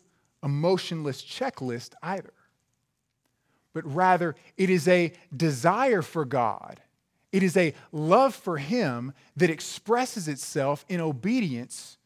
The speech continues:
to His commandments, a willing obedience to His commandments. John captures this well in his first letter in First John chapter five. He says, "Everyone who believes that Jesus is the Christ has been born of God,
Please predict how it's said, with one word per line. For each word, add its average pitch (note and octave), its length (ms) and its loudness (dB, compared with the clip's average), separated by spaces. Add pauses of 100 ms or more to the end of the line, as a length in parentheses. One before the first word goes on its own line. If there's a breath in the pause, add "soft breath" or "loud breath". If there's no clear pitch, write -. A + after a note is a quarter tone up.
(280)
to D#3+ 160 -4
His D3 200 -4
commandments, - 920 -10 (360)
a C#3+ 80 -4
willing F#3 420 -2
obedience E3+ 540 -6
to C#3 120 -14
His D3 120 -10
commandments. F#3+ 480 -10 (1500)
John F#3+ 280 2
captures F#3+ 500 0
this D#3 200 -8
well C#3+ 340 4
in C3+ 80 -4
his B2+ 180 -6
first D#3 400 -6
letter C3 280 -2
in B2 80 -8
First D#3+ 320 -6
John D3 240 -4
chapter D3 320 -4
five. C3 480 -4 (960)
He - 80 -6
says, D3+ 300 0
"Everyone G#3+ 400 2
who F#3+ 100 0
believes F3 480 2
that D3+ 140 -8
Jesus F3 400 -6
is D#3+ 100 -12
the D3+ 80 -8
Christ E3 520 0
has D3 120 -6
been C3+ 220 -6
born F3 320 -2
of C#3+ 100 -6
God, B2 460 -4